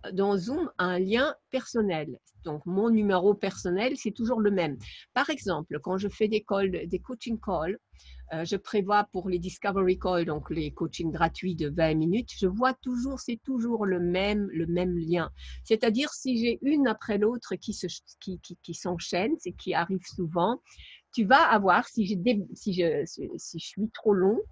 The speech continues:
si je fais, prends trop de temps chez une personne, la deuxième personne qui arrive dans le même Zoom. Et puis, c'est quelque part aussi pour dire à cette personne, « Écoute,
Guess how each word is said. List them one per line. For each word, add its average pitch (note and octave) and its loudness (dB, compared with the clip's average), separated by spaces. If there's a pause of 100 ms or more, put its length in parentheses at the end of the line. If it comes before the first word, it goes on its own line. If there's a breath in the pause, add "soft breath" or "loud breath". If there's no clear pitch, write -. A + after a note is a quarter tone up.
si - -10
je C#3 -10
fais, F3 -6 (120)
prends G#3+ 0
trop B3 -4
de A3+ 0
temps A3 -4
chez G3 -2
une G3 -2
personne, G3+ -4 (300 loud breath)
la A#3 8
deuxième C4 4
personne C4+ 2
qui C4 -2
arrive A#3 2
dans F#3+ 4
le F3+ 2
même F3 2
Zoom. D#3 0 (500 loud breath)
Et G#3 4
puis, D#4 0 (100)
c'est - 0
quelque B3 2
part A#3 4
aussi A3+ 0
pour G3 -4
dire G3 0
à G#3 0
cette F3+ -4
personne, « F3 -4
Écoute, A3+ -2